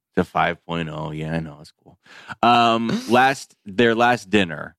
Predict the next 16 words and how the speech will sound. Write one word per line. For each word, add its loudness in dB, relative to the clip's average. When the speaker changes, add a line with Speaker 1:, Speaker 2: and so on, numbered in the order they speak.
Speaker 1:
Um, 0
again, 0
only 0
thing -2
I 2
wrote 2
down 0
was -4
just -6
watching. -2
My -2
man 0
is -6
having -4
a -20
steak -2